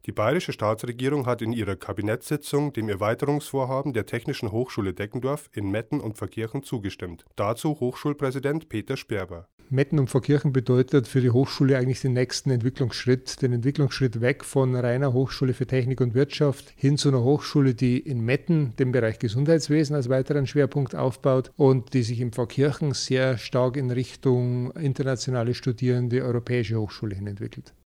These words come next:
Speaker 1: Der Präsident weiß auch, warum die T H D den Studienschwerpunkt auf Gesundheit gelegt hat und welche Studiengänge angeboten werden.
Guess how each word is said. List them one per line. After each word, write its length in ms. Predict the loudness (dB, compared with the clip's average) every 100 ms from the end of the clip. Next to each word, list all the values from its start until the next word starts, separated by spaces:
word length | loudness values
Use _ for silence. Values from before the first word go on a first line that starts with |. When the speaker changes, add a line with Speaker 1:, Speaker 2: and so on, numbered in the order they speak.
| -10
Speaker 1:
Der 80 | -6
Präsident 560 | -4 -4 2 2 4
weiß 300 | 2 2 2
auch, 220 | -2 -4 -2
warum 380 | -2 0 -2 -4
die 120 | -10
T 160 | -2 -2
H 80 | 0
D 140 | -2
den 140 | -2
Studienschwerpunkt 960 | -4 -4 0 0 0 -2 -4 0 -2 -2
auf 160 | -6 -4
Gesundheit 480 | -2 0 0 -4
gelegt 360 | -4 -6 -6 -8
hat 160 | -10 -8
und 200 | -6 -4
welche 240 | -4 -6
Studiengänge 580 | -6 -2 0 0 -2 0
angeboten 640 | 0 -2 -4 -6 -6 -8
werden. 340 | -6 -6 -6